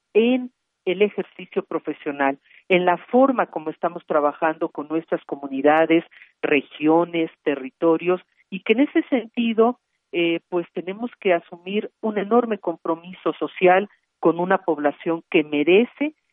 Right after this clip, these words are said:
y por justicia social tiene que, se tiene que promover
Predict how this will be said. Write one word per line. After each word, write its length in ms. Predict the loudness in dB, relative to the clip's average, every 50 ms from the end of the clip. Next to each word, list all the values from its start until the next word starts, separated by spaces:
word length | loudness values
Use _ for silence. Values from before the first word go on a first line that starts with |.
| _ _ -18
y 100 | -18 -16 _ 0
por 220 | 2 4 4 2
justicia 800 | 0 -8 -14 -16 -16 -16 _ -10 -8 -8 -8 -8 _ -6 -6 -6 -6 -8
social 480 | -18 -16 _ -2 0 0 0 0 -2 _ _ _ _ _ _ _
tiene 500 | -12 -4 -2 0 0 0 -2 -6 -10 -12 _ _ _ _ _ _ _ _ _
que, 480 | -2 -2 0 0 0 0 -2 -4 -8 -8 -8
se 100 | -8 -8
tiene 280 | -4 -4 -4 -4 -4
que 120 | -4 -6 -8
promover 720 | _ -4 -6 -6 -4 -4 -4 0 2 4 4 4 4 2